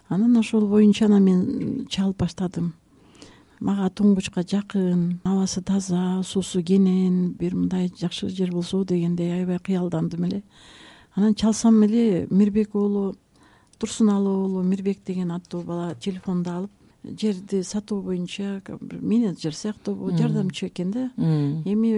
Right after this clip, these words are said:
Speaker 1: э, мен ошол караган жер Чүй областынын Аламедин районуна караштуу, э, үлүш жерлери экен да. Анан
Speaker 2: Мм.
Speaker 1: ошол үлүш жердин ээлеринен жер алып сатарлар сатып алышып, анан кийин ушундай балдарды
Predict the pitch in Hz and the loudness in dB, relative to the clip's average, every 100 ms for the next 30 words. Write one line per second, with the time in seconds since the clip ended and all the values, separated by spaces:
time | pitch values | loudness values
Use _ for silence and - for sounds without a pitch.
0 | 202 185 185 185 180 - - - 202 226 | 0 -2 -4 -4 -8 -16 -12 -2 2 4
1 | 226 220 220 208 - 214 214 214 214 226 | 4 2 -2 -6 -4 -4 -2 0 0 -2
2 | 233 - _ _ _ - - 214 202 185 | -4 -10 _ _ _ -8 0 2 2 0
3 | 202 202 208 220 202 170 196 202 196 202 | -4 -2 0 2 0 0 2 2 2 0
4 | 190 196 190 185 185 - 190 190 175 - | 0 0 -2 0 -2 -2 -2 -2 -2 -4
5 | 220 233 - - - - 170 175 196 202 | -4 -4 -8 -20 -20 -12 -6 -2 -2 -2
6 | - 202 185 180 170 170 170 - 160 - | 0 0 0 -2 -2 -4 -4 -4 -6 -6
7 | 175 180 214 202 _ - 185 190 165 196 | -6 -4 -6 -10 _ -6 -2 -2 -2 -4
8 | 190 196 208 - 202 196 190 190 196 196 | -2 -2 -4 -2 -2 0 0 0 -2 -2
9 | 190 190 185 202 190 - - - - _ | -2 -2 -2 -4 -6 -12 -20 -20 -20 _
10 | - 196 185 - 185 185 185 180 - 190 | -6 -4 -4 -4 -4 -4 -4 -4 -6 -8
11 | 196 190 190 190 247 247 - 180 180 180 | -4 -2 -2 -2 -6 -6 -4 -2 -2 -2
12 | 185 180 190 185 185 185 180 180 175 185 | -4 -4 -4 -4 -4 -4 -4 -4 -4 -6
13 | 175 | -6